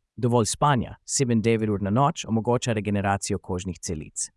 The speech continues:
Čitri zaključek. Zdrava in sijoča koža zahteva zadosten vnos beljakovin in kolagena,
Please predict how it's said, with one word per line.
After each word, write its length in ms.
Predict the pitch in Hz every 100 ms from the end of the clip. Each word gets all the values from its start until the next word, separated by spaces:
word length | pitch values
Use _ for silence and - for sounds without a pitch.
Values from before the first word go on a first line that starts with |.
| _ _ _
Čitri 300 | - 170 175
zaključek. 580 | 120 117 107 - - - _ _ -
Zdrava 420 | 98 - 165 185
in 80 | 156
sijoča 380 | - 139 - 120
koža 320 | 110 104 107
zahteva 540 | 104 - 110 104 107 - _ _ -
zadosten 540 | 123 127 151 - 160
vnos 220 | 135 117
beljakovin 540 | 101 98 92 101 101 90
in 100 | 90
kolagena, 600 | 90 87 90 92 73